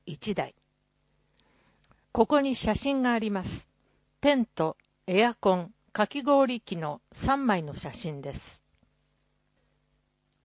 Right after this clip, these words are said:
スマートフォンなどで若葉大学塾講座案内が見られます。若葉大学塾では、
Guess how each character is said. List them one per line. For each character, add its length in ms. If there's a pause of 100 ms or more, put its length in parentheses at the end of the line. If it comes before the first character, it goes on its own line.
(320)
ス 260
マ 180
ー 40
ト 160
フ 100
ォ 100
ン 80
な 120
ど 120
で 240 (140)
若 260
葉 140
大 240
学 260
塾 300
講 280
座 160
案 160
内 200
が 160
見 120
ら 140
れ 80
ま 160
す。 400 (760)
若 280
葉 140
大 220
学 260
塾 220
で 120
は、 220